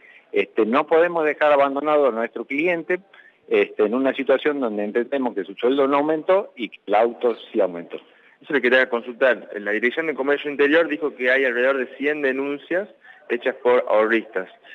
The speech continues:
Speaker 2: y que, eh, la institución va a demandar a las empresas. ¿Ustedes han recibido llamados?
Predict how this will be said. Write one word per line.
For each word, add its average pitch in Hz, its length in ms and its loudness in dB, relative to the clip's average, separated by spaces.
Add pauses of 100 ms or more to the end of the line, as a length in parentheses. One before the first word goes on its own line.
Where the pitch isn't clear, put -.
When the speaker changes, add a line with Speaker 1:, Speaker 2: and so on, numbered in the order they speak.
(140)
Speaker 2:
y 113 80 -18
que, 147 380 4
eh, 104 460 0
la 104 80 -4
institución 127 560 -4
va 131 300 4
a 110 80 0
demandar 127 720 2
a 131 80 0
las 104 180 -6
empresas. 107 540 -4 (480)
¿Ustedes 139 340 2
han 131 120 0
recibido 123 380 -2
llamados? 156 680 2